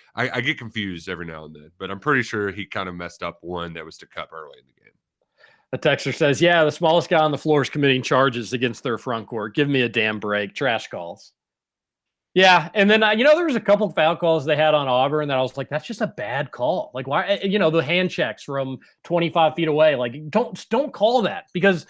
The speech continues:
Speaker 2: you don't call it the entire game, so why are you doing it
Speaker 1: Mm-hmm.
Speaker 2: now? And then the, the charge on Auburn when nobody had the ball was kind of a weird call as well, and then U K got to
Speaker 1: <laughs>
Speaker 2: shoot free
Speaker 1: It's like,
Speaker 2: throws
Speaker 1: just
Speaker 2: out
Speaker 1: let
Speaker 2: of
Speaker 1: him
Speaker 2: that.
Speaker 1: play.
Speaker 2: Yeah,
Speaker 1: And
Speaker 2: I
Speaker 1: yeah,
Speaker 2: mean,
Speaker 1: that
Speaker 2: just
Speaker 1: was the confusing part. How did U K end up shooting free throw?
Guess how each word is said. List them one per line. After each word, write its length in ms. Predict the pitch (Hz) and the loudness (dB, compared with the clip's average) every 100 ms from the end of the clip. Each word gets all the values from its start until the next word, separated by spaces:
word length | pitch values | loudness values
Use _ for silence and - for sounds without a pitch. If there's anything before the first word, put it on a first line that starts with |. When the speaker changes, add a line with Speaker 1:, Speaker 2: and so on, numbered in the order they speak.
| - _ | -20 _
Speaker 2:
you 80 | 180 | 2
don't 160 | 254 | 2
call 240 | 214 240 233 | 4 4 4
it 80 | |
the 60 | 214 | 0
entire 340 | 190 180 190 | -2 2 2
game, 300 | 165 170 165 | 2 0 -2
so 100 | 135 | -4
why 120 | 143 151 | 0 2
are 100 | 160 | 2
you 140 | 151 | 0
doing 260 | 143 151 135 | -4 -4 -6
it 80 | |
Speaker 1:
Mm-hmm. 60 | 123 | -6
Speaker 2:
now? 280 | 135 131 95 - _ _ | -4 -4 -6 -14 _ _
And 160 | 185 | 2
then 220 | 196 196 165 | 4 2 4
the, 400 | 165 147 135 - _ _ - | 4 6 4 -2 _ _ -2
the 160 | 156 | -2
charge 520 | 120 - 160 165 175 156 | -2 0 4 4 4 2
on 140 | 156 | 2
Auburn 500 | 135 147 156 165 160 | 2 4 4 2 0
when 120 | 143 | -2
nobody 320 | 131 139 147 135 | -2 0 0 0
had 180 | 139 | -2
the 80 | 131 | -4
ball 400 | 123 120 135 135 | 0 2 4 2
was 140 | 135 - | 0 -6
kind 180 | 131 | -6
of 60 | 131 | -4
a 60 | 131 | -4
weird 340 | 123 127 123 | -4 -6 -8
call 380 | 127 127 127 123 | -6 -2 -2 -4
as 120 | 110 | -8
well, 400 | 117 120 123 127 | -4 -2 0 -2
and 100 | 120 | -4
then 100 | 113 | -6
U 80 | 117 | -8
K 180 | - 120 | -4 -4
got 180 | 123 - | -2 -4
to 440 | 123 240 - 226 | -6 -8 -8 -6
Speaker 1:
<laughs> 40 | |
Speaker 2:
shoot 160 | 185 170 | -4 -4
free 200 | 143 147 | -4 -4
Speaker 1:
It's 100 | 165 | 2
like, 120 | 156 | 4
Speaker 2:
throws 120 | 156 | 4
Speaker 1:
just 100 | 151 151 | 4 4
Speaker 2:
out 60 | |
Speaker 1:
let 100 | 214 | 4
Speaker 2:
of 40 | - | 4
Speaker 1:
him 60 | |
Speaker 2:
that. 100 | 151 | 4
Speaker 1:
play. 340 | 165 202 92 - _ _ _ _ _ _ | 2 0 -4 -8 _ _ _ _ _ _
Speaker 2:
Yeah, 340 | 151 113 107 107 | -8 -8 -6 -2
Speaker 1:
And 120 | 196 | 0
Speaker 2:
I 40 | |
Speaker 1:
yeah, 140 | 247 226 | 2 0
Speaker 2:
mean, 140 | 156 | -2
Speaker 1:
that 40 | 151 | 0
Speaker 2:
just 180 | 180 320 | 2 2
Speaker 1:
was 120 | 285 | 0
the 100 | 254 | -4
confusing 640 | 190 151 185 226 190 160 | -6 -6 -6 -4 -4 -6
part. 280 | 127 127 123 | -2 -2 -2
How 180 | 120 214 | -2 -2
did 180 | 254 185 | -2 -6
U 140 | 165 | -8
K 300 | 185 165 165 | -6 -4 -2
end 100 | 151 | -2
up 80 | 147 | -6
shooting 280 | - 147 139 | -6 -6 -6
free 200 | - 123 | -6 -6
throw? 160 | 120 | -6